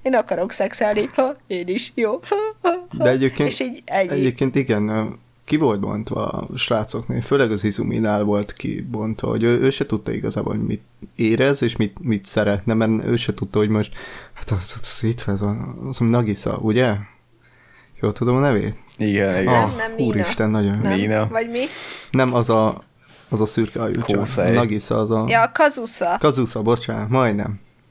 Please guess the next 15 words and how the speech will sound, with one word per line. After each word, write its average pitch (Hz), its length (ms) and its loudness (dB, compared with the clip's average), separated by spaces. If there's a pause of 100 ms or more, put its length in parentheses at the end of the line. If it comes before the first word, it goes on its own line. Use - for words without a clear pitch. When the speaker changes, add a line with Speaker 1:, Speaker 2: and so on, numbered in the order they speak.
(520)
Speaker 1:
Igen, - 200 -6
Speaker 2:
Közel 117 340 4
Speaker 1:
igen, 101 120 4
Speaker 2:
volt, 101 260 0
Speaker 1:
a, - 60 -14
Speaker 2:
közel 113 260 2
Speaker 1:
Nagisa. 101 180 2
Speaker 2:
volt. 123 160 2 (1080)
Szóval, 123 240 2
hogy 127 100 4
ő 147 40 8
se 139 160 2
tudta 113 280 0
már, 110 180 4
hogy 110 280 2